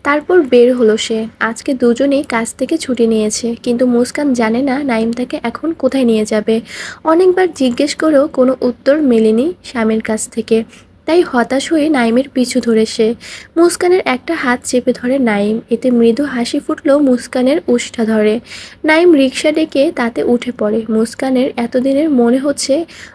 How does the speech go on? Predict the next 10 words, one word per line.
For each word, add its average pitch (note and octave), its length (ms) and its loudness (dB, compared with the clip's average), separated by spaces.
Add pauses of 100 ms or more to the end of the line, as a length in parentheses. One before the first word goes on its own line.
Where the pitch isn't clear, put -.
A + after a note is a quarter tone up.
ওরা D#4 160 4
স্বামী A3+ 400 2
স্ত্রী। A3+ 500 0 (240)
এতগুলো C#4+ 460 0
বছর B3+ 360 0
শোভন C4+ 420 2
ছাড়া D4 360 -2
নাইম A#3 380 0
কিছুই C4 380 -2
বোঝেনি, A3+ 560 0